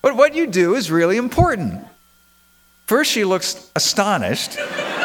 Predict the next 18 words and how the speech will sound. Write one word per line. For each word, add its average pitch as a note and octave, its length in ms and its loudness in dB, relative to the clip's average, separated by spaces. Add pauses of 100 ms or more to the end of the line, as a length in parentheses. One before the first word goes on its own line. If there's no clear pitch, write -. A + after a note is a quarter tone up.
(2750)
then A3+ 320 2
delighted. A#3+ 680 2 (720)
"No C4+ 200 2
one C#4+ 200 2
ever B3 240 2
tells F#4+ 360 2
me A3+ 180 4
that," - 400 -2
<laughs> - 0 -
she - 320 4
says. - 1040 2 (3000)
Day C4+ 160 8
fourteen. D#3 680 2 (640)
The G#3 100 2
supermarket F#3+ 680 0
cashier C#3 540 0
looks C3+ 280 -2
weary. B2 460 0